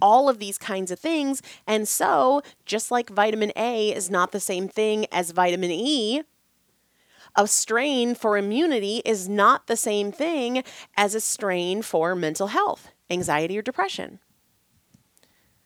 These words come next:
That doesn't mean that you need to take four probiotic products, but maybe you should think about it, right? And maybe there are some other things that you've been taking that are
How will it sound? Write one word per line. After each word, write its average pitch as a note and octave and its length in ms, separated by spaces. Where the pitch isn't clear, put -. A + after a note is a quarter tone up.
That B3 160
doesn't D4 320
mean F4 260
that - 120
you B3+ 140
need C4+ 180
to B3+ 80
take A#3 260
four G3 360
probiotic F3+ 560
products, - 560
but C#4 460
maybe D#3 340
you A3+ 200
should C4 240
think F4+ 180
about F#3+ 300
it, - 160
right? G#3+ 260
And G3+ 160
maybe G#3+ 280
there B3 180
are A#3+ 60
some A3 200
other F4+ 280
things G#3 300
that - 120
you've F#3+ 140
been G3 120
taking G3 380
that G3+ 100
are G#3+ 200